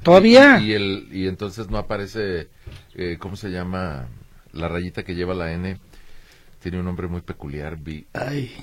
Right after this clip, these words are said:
Speaker 2: Bueno,
Speaker 1: Esa.
Speaker 2: eh, eh, lo que pasa es que el, los condenados sistemas pues no hablan español.
Speaker 1: Sí.
Speaker 2: Ese es la, el grave problema. Bueno, pues ojalá, señora, que lo resuelva, eh, para que, pues, oiga, ya empiece a cobrar,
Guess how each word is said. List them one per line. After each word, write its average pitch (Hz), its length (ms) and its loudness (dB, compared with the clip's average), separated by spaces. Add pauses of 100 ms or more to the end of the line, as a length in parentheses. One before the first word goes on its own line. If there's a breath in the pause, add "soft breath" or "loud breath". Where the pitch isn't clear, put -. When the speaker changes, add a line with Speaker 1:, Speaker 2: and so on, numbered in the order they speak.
(680 soft breath)
Speaker 2:
Bueno, 123 200 -4 (400 soft breath)
Speaker 1:
Esa. 104 200 4
Speaker 2:
eh, - 80 -6 (140)
eh, 107 360 -2
lo 107 220 -6
que 110 60 -6
pasa 127 200 -2
es 131 100 -10
que 113 240 4
el, 98 180 -2 (160)
los 95 160 -2
condenados 113 540 4
sistemas 113 640 -6 (520)
pues 85 120 -10
no 92 120 -4
hablan 113 220 -6
español. 107 520 -8 (240)
Speaker 1:
Sí. 123 400 -6 (160)
Speaker 2:
Ese 85 140 -16
es - 100 -18
la, 82 200 -6 (140)
el 80 120 -10
grave 90 260 0
problema. 101 440 -2 (760 soft breath)
Bueno, 85 240 -4
pues - 220 -4
ojalá, 135 320 6
señora, 120 380 2
que 110 80 -4
lo 101 120 0
resuelva, 120 480 0 (400 soft breath)
eh, 98 260 4
para 95 240 6
que, 95 160 0
pues, - 340 -12
oiga, 107 320 0
ya 98 140 2
empiece 120 320 4
a 139 40 4
cobrar, 113 560 2